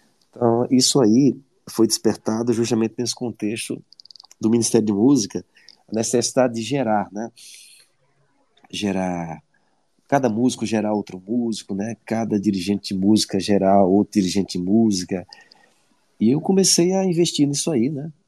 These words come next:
E a partir da, da, da música, né? Como eu te co-, contei pra você, eu já pregava a palavra, ministrava, mas aí, a partir desse, desse ambiente da música, eu comecei a dirigir música, né? É, com a igreja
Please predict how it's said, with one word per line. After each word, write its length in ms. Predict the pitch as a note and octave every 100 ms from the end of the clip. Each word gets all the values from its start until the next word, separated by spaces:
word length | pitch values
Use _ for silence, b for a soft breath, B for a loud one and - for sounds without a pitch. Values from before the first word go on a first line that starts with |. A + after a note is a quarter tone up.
| _
E 300 | - A2 B2
a 80 | C3+
partir 300 | C3 B2+ D#3
da, 120 | D3
da, 360 | A2 A2 F#2+ F2 _ _ _ _ _ _ _ _
da 140 | F#2 F#2+
música, 560 | F#2 C#3 E3 G#2 F#2
né? 200 | F2+ B2+
Como 160 | - G#2+
eu 40 |
te 80 | G2
co-, 280 | - G#2 F#2+ - -
contei 280 | - G#2 G#2
pra 140 | F#2+ G2
você, 220 | F#2+ D3
eu 40 |
já 120 | D3+
pregava 320 | D#3+ D#3 C3 A#2+
a 40 |
palavra, 340 | B2 C3+ C3+
ministrava, 520 | A#2 A#2+ - B2 C3 A2+
mas 200 | A#2 A#2
aí, 280 | C3 D#3 - b b b
a 60 | A2
partir 380 | A2 A#2+ - D3
desse, 340 | C3+ B2 A2+
desse 240 | G2 G2+ G#2+
ambiente 280 | F#2+ G2+
da 100 | F2
música, 320 | F2 G#2+ A2+ G#2
eu 40 |
comecei 320 | A2 G2 -
a 40 | F#2+
dirigir 360 | F#2+ F#2+ G2
música, 640 | F#2 F2+ A2+ A2 F2 F2 E2
né? 160 | G2+ B2+ - - _ _ _ _ _ _ _ _ _ _ - -
É, 200 | G2 F#2+
com 160 | - G2
a 60 |
igreja 600 | F#2 F2 G2+ A#2 A2 F2